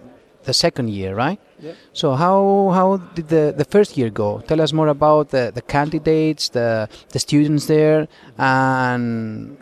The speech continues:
Speaker 1: what, what, uh, have been their progress.
Speaker 2: Uh, it was very interesting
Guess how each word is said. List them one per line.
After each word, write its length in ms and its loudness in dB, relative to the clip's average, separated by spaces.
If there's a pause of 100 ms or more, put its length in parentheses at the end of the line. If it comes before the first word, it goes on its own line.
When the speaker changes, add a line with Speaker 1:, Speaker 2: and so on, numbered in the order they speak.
(300)
Speaker 1:
what, 260 0
what, 360 -2
uh, 280 2
have 200 -4
been 160 -2
their 200 2
progress. 540 -6 (680)
Speaker 2:
Uh, 180 0
it 20 -8
was 220 -2
very 180 0
interesting 580 -4